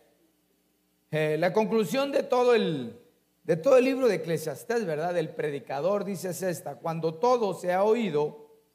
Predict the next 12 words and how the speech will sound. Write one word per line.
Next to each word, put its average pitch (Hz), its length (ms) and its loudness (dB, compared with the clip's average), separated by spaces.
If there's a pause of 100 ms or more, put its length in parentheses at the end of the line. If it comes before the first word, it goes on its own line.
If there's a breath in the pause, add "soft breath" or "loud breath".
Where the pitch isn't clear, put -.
(180)
es 208 200 -2
esta 220 280 0
la 160 140 -2
conclu-, 139 320 -12 (180)
conclusión. 127 680 -10
Teme 254 300 0
a 262 80 2
Dios 190 640 0 (640)
y 190 100 -2
guarda 214 360 4
sus 175 160 -6
mandamientos". 156 640 -8